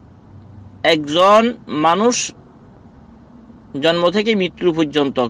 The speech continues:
কি করবে না করবে, সব বিষয়ে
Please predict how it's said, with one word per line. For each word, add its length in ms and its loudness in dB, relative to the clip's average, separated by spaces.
কি 160 -6
করবে 400 0
না 160 0
করবে, 460 2
সব 480 4
বিষয়ে 480 2